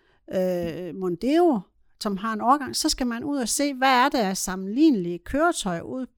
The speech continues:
der er til salg ude på det danske marked. Og så skal man derud finde et vist antal, kan man sige, priser der, og finde et gennemsnit.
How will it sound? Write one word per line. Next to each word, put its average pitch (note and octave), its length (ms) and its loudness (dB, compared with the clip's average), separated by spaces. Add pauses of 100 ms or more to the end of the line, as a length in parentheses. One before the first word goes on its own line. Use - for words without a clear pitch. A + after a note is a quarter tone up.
(140)
der A3+ 60 0
er G3+ 60 2
til - 160 -6
salg F4 320 2
ude A#3+ 180 0
på G3+ 100 -8
det F3 180 -10
danske G3 340 -6
marked. F3 460 -6 (500)
Og - 140 -2
så F4+ 180 2
skal D4 220 0
man F#3+ 200 0
derud A#3 460 4
finde B3 600 -6
et F3+ 160 -6
vist A3+ 220 -2
antal, F#3 340 -4
kan - 600 -18
man F3+ 80 -10
sige, F#3+ 200 -6
priser C#4 460 4
der, B3 600 4
og A3 120 -2
finde B3 300 2
et - 80 -8
gennemsnit. G3+ 720 0